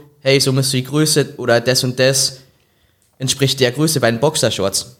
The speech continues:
dass du auf das alles eingehst. Weil es sind ja so meistens, oder die Umfragen, zum kurz erklären, wir wollen rausfinden, was so die größten Painpoints noch sind beim Boxershorts hauptsächlich und haben da verschiedene Fragen und auch, was zum Beispiel bei anderen Herstellern besser ist, dass du einfach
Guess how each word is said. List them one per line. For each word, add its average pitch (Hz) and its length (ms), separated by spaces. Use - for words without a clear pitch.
dass 110 140
du 98 80
auf 110 80
das 131 160
alles 110 220
eingehst. 104 520
Weil 123 120
es 139 60
sind 151 80
ja 131 80
so 135 120
meistens, 131 580
oder 123 140
die 139 100
Umfragen, 165 400
zum - 260
kurz 131 180
erklären, 143 460
wir 131 140
wollen 156 160
rausfinden, 151 400
was 135 140
so 151 80
die 131 260
größten 156 340
Painpoints 165 440
noch 160 80
sind 160 140
beim 113 120
Boxershorts 156 540
hauptsächlich 165 640
und 127 140
haben 139 80
da 131 120
verschiedene 131 360
Fragen 139 520
und 127 200
auch, 131 260
was 139 220
zum 143 80
Beispiel 131 180
bei - 80
anderen 143 160
Herstellern 131 340
besser 131 300
ist, - 100
dass 110 140
du 120 100
einfach 120 360